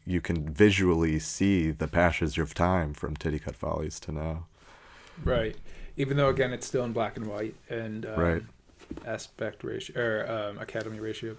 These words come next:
Speaker 2: Um, <clears throat> but, uh, yeah, um, yeah, it's, it's, it's a, like, a key, uh, American text of the seventies,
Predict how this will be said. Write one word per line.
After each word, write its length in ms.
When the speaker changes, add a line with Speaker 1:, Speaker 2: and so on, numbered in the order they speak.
Speaker 2:
Um, 380
<clears throat> 340
but, 300
uh, 200
yeah, 260
um, 560
yeah, 160
it's, 340
it's, 600
it's 280
a, 480
like, 220
a 80
key, 600
uh, 600
American 380
text 400
of 380
the 80
seventies, 800